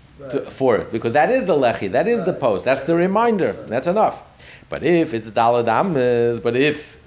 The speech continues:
Speaker 1: it's wide, it's the size, it's four amas, then nidin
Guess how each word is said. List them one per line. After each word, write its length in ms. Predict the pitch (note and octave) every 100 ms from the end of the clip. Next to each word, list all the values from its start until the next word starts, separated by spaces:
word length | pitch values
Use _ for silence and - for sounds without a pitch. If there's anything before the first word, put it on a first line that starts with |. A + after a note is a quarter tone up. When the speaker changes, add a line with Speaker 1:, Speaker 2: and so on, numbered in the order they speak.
| - G#2+
Speaker 1:
it's 340 | B2+ - -
wide, 680 | A#2 G2 A2 C3+ C3+ G2+ F2+
it's 220 | F#2+ F#2 B2+
the 60 |
size, 420 | - - C3 A#2 - - - - - -
it's 160 | B2+
four 220 | - C3
amas, 880 | B2+ F3+ G3 C3 B2 A#2+ A#2 A#2+ - - - - - - - _ - - - - - - -
then 260 | G2+ G2+ G#2+
nidin 200 | A#2+